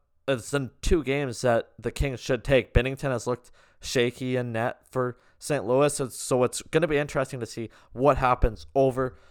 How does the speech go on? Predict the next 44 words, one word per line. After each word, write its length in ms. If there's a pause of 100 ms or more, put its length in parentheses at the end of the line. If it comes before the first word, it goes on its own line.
(160)
the 80
course 400
of 160
these 240
games. 320
But 260 (720)
it 20
wa-, 140
it 160
was 100
just 180
a 60
great 320
interview 380
with, 640 (580)
uh, 200
Russell 300
Morgan 680
that 220
we're 80
gonna 200
get 300
into 460 (300)
here. 220
We 100
talk 340
everything 360
about 160
the 80
Kings 320
this 120
season. 280
We 100
almost, 420
we 120
almost 280
go 120
through 220 (120)
every 260
single 320
player. 440 (240)
We 100
talk 260
about 200